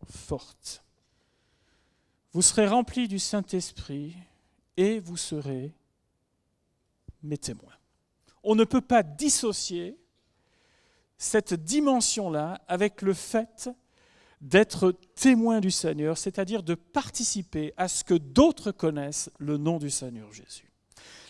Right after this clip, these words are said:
La Bible nous dit dans un Timothée deux quatre que Dieu veut que tous les hommes soient sauvés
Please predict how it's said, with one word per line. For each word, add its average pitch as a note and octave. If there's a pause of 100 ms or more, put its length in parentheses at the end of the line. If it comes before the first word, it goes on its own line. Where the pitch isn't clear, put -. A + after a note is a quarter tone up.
La D3
Bible A#3+
nous A3
dit C4
dans F#3+
un G3+
Timothée G#3+
deux F#3
quatre B3
que F#3+
Dieu E3+
veut A3+
que -
tous D#4+
les A#3
hommes G#3+
soient F3+
sauvés C#3